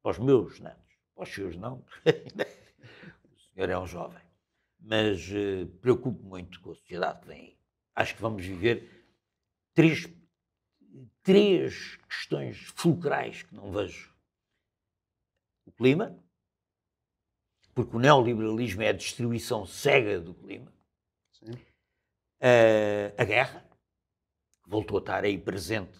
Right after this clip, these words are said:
Speaker 1: como elemento central
Speaker 2: Ucrânia,
Speaker 1: na ordem do
Speaker 2: agora
Speaker 1: dia.
Speaker 2: Israel e
Speaker 1: Ucrânia.
Speaker 2: Palestina.
Speaker 1: Palestina é uma história antiga já, não é?
Speaker 2: Sim, mas
Speaker 1: Eh,
Speaker 2: agora,
Speaker 1: mas agora
Speaker 2: agora há uma declaração formal de guerra, coisa que nunca tinha havido
Speaker 1: Nunca tinha havido,
Speaker 2: desde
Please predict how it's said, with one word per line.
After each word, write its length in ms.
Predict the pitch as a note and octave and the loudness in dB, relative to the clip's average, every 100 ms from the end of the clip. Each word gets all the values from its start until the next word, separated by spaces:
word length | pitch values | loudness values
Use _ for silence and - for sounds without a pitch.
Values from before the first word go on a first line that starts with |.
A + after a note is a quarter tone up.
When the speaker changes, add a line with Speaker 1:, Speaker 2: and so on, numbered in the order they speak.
| _ _ | _ _
Speaker 1:
como 140 | _ _ | _ _
elemento 440 | G#2+ G2+ G2+ G#2+ - | -6 -4 -2 -4 -6
central 840 | - A#2+ G#2 G#2+ G#2+ - - - _ _ | -4 -2 -2 -6 -8 -8 -10 -18 _ _
Speaker 2:
Ucrânia, 560 | A#2 - A#2+ C3 C3+ C3 | -14 -4 0 0 -2 -6
Speaker 1:
na 120 | F#2 | -6
ordem 120 | F2 | -6
do 60 | B2 | 0
Speaker 2:
agora 320 | B2+ C3 C3+ | 4 4 4
Speaker 1:
dia. 200 | F3+ C3+ | -2 -8
Speaker 2:
Israel 220 | - A#2+ A#2 | -6 -2 -2
e 20 | |
Speaker 1:
Ucrânia. 40 | |
Speaker 2:
Palestina. 600 | A2+ A2+ - - C#3 C3 C3+ _ | -4 -8 -8 -8 -8 -8 -14 _
Speaker 1:
Palestina 420 | _ - - F4+ E4 | _ -8 -2 0 -2
é 160 | F3+ | -10
uma 140 | D3+ E2+ | -12 -12
história 340 | - F2 F2 | -10 -8 -8
antiga 420 | F2 F2+ A3 - - | -6 -2 0 -2 -8
já, 240 | - - | -12 -16
não 100 | - | -18
é? 60 | D3+ _ _ _ _ _ _ _ | -20 _ _ _ _ _ _ _
Speaker 2:
Sim, 180 | - C#3+ | -10 0
mas 180 | B2+ B2 | 4 4
Speaker 1:
Eh, 20 | |
Speaker 2:
agora, 380 | B2 C3 C3+ C3+ | 4 2 2 4
Speaker 1:
mas 160 | B2 G2 | 2 0
agora 300 | F#2+ G2+ B2 | 2 6 6
Speaker 2:
agora 140 | F3+ | 6
há 100 | C#3+ | 6
uma 140 | D3+ C#3 | 6 4
declaração 500 | C3+ C#3 A#2+ - C3+ | 0 0 -4 -4 -6
formal 300 | C3 A2+ A#2 | -6 -4 -6
de 100 | A2 | -6
guerra, 320 | G#2+ A2 A2 | -6 -6 -6
coisa 280 | A2 A#2 A2 | -10 -10 -10
que 120 | A2+ | -8
nunca 240 | A#2+ A#2 B2 | -8 -6 -8
tinha 200 | - A#2 | -8 -10
havido 220 | G#2 A2+ | -4 0
Speaker 1:
Nunca 140 | A2 G#2+ | 4 4
tinha 180 | G#2+ | 4
havido, 240 | A2 - - | 0 -2 -20
Speaker 2:
desde 180 | - | -4